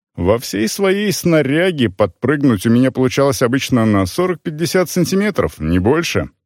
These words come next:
Прыгать можно было безопасно. Я поднатужился и подпрыгнул.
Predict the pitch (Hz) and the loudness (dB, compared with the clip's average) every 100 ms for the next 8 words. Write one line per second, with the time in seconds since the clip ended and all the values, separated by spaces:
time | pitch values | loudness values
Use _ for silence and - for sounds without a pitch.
0 | _ _ _ _ - 254 220 - 156 151 | _ _ _ _ -4 -2 0 0 2 2
1 | 147 151 127 107 104 107 101 101 92 73 | 4 2 2 2 2 2 2 2 0 -4
2 | 65 - 65 _ _ _ _ _ _ _ | -6 -10 -14 _ _ _ _ _ _ _
3 | _ 85 87 135 139 - 156 143 160 165 | _ -6 -4 -2 -2 -2 0 2 2 2
4 | 262 220 214 185 - 190 - - 226 220 | 2 4 2 2 0 -2 -2 -4 -2 -2
5 | - 190 - - 117 110 85 73 60 | 0 0 -2 -4 0 0 0 -4 -8